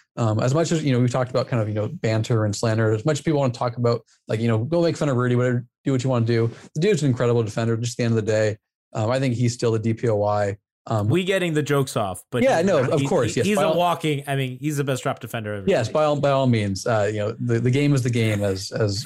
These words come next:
Speaker 2: <laughs>
Speaker 1: I have a friend says that. Um, but it just, I,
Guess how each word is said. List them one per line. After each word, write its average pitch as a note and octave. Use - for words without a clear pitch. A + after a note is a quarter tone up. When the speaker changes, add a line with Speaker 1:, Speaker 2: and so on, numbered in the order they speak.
Speaker 2:
<laughs> -
Speaker 1:
I -
have G#2
a G#2
friend G2
says G2
that. G#2+
Um, A#2
but B2
it D3
just, D#3+
I, D3+